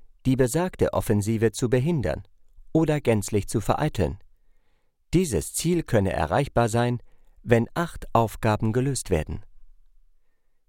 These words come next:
Die erste und wichtigste Aufgabe ist heute die Arbeit der Aufklärung, ob durch Satelliten, Agenten oder Truppen. Die Aufklärung muss den Ort und den Zeitpunkt des gegnerischen Hauptangriffs ermitteln.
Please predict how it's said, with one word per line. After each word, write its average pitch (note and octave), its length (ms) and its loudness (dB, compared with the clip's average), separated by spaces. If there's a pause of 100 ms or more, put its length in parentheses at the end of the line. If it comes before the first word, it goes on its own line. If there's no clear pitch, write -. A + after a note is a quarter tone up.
(180)
Die D#2 220 -2
erste C3 380 2
und C#2+ 160 -4
wichtigste - 500 0
Aufgabe C3 520 0
ist - 200 -2
heute B2+ 260 2
die B2+ 240 -2
Arbeit A2 380 0
der B2 160 0
Aufklärung, F2 600 -2 (500)
ob - 180 2
durch - 220 -4
Satelliten, B2+ 640 -2 (440)
Agenten B2 560 2
oder A#2 280 -2
Truppen. - 320 -4 (1120)
Die E2 200 -2
Aufklärung D#2 680 0
muss D2 180 -2
den E2 160 0
Ort D3+ 380 -2
und - 120 0
den F2+ 180 -4
Zeitpunkt C#3 520 0
des - 180 -6
gegnerischen F2+ 600 -2
Hauptangriffs A2 760 0
ermitteln. C3 480 -2